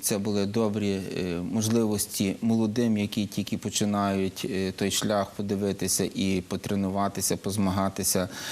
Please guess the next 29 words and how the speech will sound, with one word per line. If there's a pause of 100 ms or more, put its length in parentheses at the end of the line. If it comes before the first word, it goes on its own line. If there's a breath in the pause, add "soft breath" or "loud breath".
(220 loud breath)
е,
з
іншими
учасниками
з
інших
країн.
Так
що, (500 loud breath)
е, (120)
олімпійсь-,
е,
паралімпійці,
українці (180)
шансів
на
даному
етапі
не
залишили.
То
є (380 loud breath)
добрі
передумови
на, (200)
е,
з
думками
на